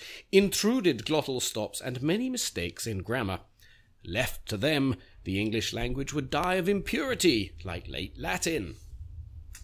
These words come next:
Wankers are prissy, fussy, priggish, prim, and of what they would probably misrepresent as a higher social class than one's own.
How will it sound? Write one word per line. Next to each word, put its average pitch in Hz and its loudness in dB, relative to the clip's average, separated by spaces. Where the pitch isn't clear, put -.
Wankers 123 0
are 95 -4
prissy, 262 -2
fussy, - 0
priggish, 220 2
prim, 107 8
and 190 6
of 185 6
what 160 4
they 269 8
would 240 2
probably 185 2
misrepresent 131 4
as 135 -4
a 165 -2
higher 104 0
social 131 -2
class 95 -6
than 107 -6
one's 107 -2
own. 117 -2